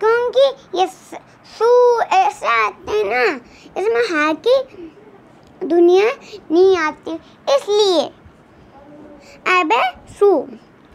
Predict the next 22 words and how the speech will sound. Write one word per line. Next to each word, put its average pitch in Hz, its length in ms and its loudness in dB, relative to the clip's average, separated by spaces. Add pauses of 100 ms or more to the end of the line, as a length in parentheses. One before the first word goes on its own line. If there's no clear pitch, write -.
(260)
क्या 427 220 0
फ्रेंड्स? 539 640 -6
सू। 370 200 -2 (440)
तो 294 120 -4
उसका - 280 -6
अपन 339 340 2
क्या 359 180 0
लिखेंगे? 392 580 0 (520)
इसको 269 240 -6
अपन 339 560 0 (460)
एस 285 600 0 (1900)
यू। 311 200 2 (840)
क्या 370 160 -2
friends, 466 440 -4 (380)
S 494 240 -2
U, 427 260 0 (540)
ये 494 80 -2
हो 494 180 0
गया 403 120 0
अपने 370 260 -4
सू। 403 260 -4
<clears throat> - 920 -14